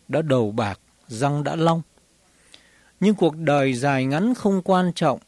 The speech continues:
cho bằng ta đang tiêu phí thời gian hay đang đầu tư. Thời gian là một số vốn lớn để đầu tư. Một tờ báo viết rằng tất cả những gì chúng ta sở hữu vẫn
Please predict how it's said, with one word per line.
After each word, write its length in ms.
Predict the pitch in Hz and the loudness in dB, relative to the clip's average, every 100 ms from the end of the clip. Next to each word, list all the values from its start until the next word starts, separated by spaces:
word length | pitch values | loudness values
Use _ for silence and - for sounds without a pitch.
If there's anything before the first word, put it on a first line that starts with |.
| _ _ _ | _ _ _
cho 140 | 175 | 0
bằng 340 | 170 131 113 98 87 _ _ - | 2 0 -2 -6 -14 _ _ -2
ta 220 | 165 165 | 0 0
đang 400 | 160 160 160 160 - | 0 -2 0 -4 2
tiêu 240 | 175 165 | 4 4
phí 380 | 151 - 160 196 - | 2 -2 -2 -2 -4
thời 320 | 139 113 104 | -4 -4 -6
gian 360 | 98 147 160 156 _ _ _ _ _ | -2 0 0 -2 _ _ _ _ _
hay 300 | - 143 151 | -4 -2 0
đang 300 | 143 151 139 | 0 0 0
đầu 220 | 120 98 - | 0 -2 0
tư. 200 | 143 127 - _ _ _ _ _ _ - - _ | 0 0 -6 _ _ _ _ _ _ -20 -20 _
Thời 240 | - 151 147 | 0 2 2
gian 380 | 147 208 214 180 _ | 2 2 2 -2 _
là 120 | 139 139 | -4 -2
một 180 | 123 | -2
số 220 | 113 202 226 | 0 2 4
vốn 320 | 175 185 240 | 4 2 4
lớn 380 | 190 202 269 196 | 4 4 2 2
để 220 | 127 107 | 0 0
đầu 260 | 120 123 107 | -2 -2 2
tư. 200 | 160 180 - _ _ _ _ _ _ - | 4 4 2 _ _ _ _ _ _ -6
Một 180 | 143 - | -2 0
tờ 80 | |
báo 280 | 147 151 214 | 2 4 4
viết 240 | 226 262 262 | 2 0 0
rằng 320 | 151 135 98 - _ _ _ _ | 2 2 0 -10 _ _ _ _
tất 180 | - 262 | -2 0
cả 180 | 180 139 | 0 0
những 200 | 127 196 | 0 -4
gì 340 | 170 156 131 117 | 0 2 2 0
chúng 200 | 170 233 | -2 0
ta 180 | 220 196 | 2 2
sở 340 | - 135 120 | 2 0 0
hữu 440 | 135 156 185 247 - _ _ _ - | 0 0 0 -2 -8 _ _ _ -4
vẫn 280 | 156 208 | -4 -2